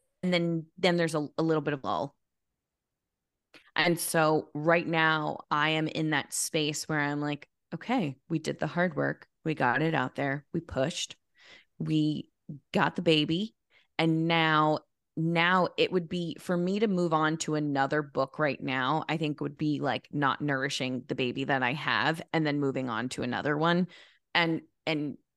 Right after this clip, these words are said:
you know, to some degree, kind of chasing that high and that thrill. But if I don't go and share this book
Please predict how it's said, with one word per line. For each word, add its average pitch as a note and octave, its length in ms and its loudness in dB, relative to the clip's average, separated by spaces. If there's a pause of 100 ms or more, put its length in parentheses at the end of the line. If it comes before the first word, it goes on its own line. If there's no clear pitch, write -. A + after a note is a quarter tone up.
you C4+ 160 -6
know, C4 140 2
to - 140 -8
some G4+ 220 -6
degree, A3 260 -4
kind F#3+ 200 -4
of D#3+ 100 -2
chasing E3 400 -4
that C#3+ 180 -2
high C3+ 340 0
and D3+ 180 0
that - 240 -6
thrill. E3 500 0 (480)
But F#3+ 220 6 (160)
if G3 140 0
I G#3+ 240 2 (180)
don't F#3 280 0 (220)
go D3 480 4 (300)
and D#3 140 -2
share D3+ 460 0
this D3 260 -2
book - 380 -2